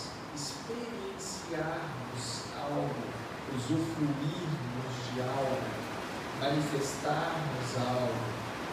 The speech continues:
nós precisamos perceber esse algo. Vocês percebem o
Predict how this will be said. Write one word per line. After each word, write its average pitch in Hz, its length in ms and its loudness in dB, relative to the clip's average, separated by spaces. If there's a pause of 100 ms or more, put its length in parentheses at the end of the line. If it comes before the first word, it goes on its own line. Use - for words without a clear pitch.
(140)
nós 151 120 4 (120)
precisamos 160 680 2 (520)
perceber - 1040 2 (680)
esse - 340 2
algo. - 320 2 (1400)
Vocês 240 260 0 (120)
percebem 185 1000 4 (1000)
o - 20 -2